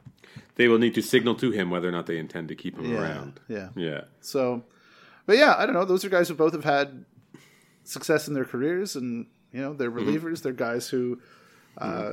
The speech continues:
Speaker 1: Mm-hmm.
Speaker 2: might be able to take one of those last spots in the, in the bullpen. I think it, I, the bullpen though looks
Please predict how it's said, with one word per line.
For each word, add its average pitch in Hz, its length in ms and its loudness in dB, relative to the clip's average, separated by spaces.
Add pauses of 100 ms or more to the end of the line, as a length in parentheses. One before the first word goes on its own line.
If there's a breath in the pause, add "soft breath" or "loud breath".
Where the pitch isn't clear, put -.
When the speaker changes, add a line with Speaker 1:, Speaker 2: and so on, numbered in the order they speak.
(1600)
Speaker 1:
Mm-hmm. 123 180 -10
Speaker 2:
might 147 220 2
be 156 100 4
able 151 120 6
to 143 60 -2
take 147 240 0
one 151 100 0
of 147 60 0
those 139 140 0
last 131 220 -2
spots 120 360 -4
in 113 120 -6
the, 110 200 -8
in 113 80 -6
the 117 80 -4
bullpen. 131 280 -6
I 135 100 4
think 175 140 4
it, 165 120 4
I, 165 180 6
the 151 340 -2
bullpen 165 320 0
though 151 140 6
looks 147 280 0